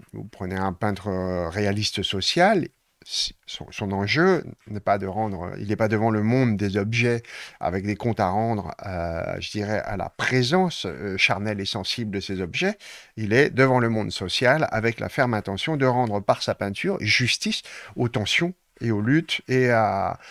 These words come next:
au caractère historique, euh, des figures qu'il dessine et qu'il va mettre en scène.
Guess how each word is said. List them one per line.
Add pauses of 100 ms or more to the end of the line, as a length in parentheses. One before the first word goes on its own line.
(160)
au
caractère
historique,
euh,
des
figures (220)
qu'il
dessine
et
qu'il
va
mettre
en
scène.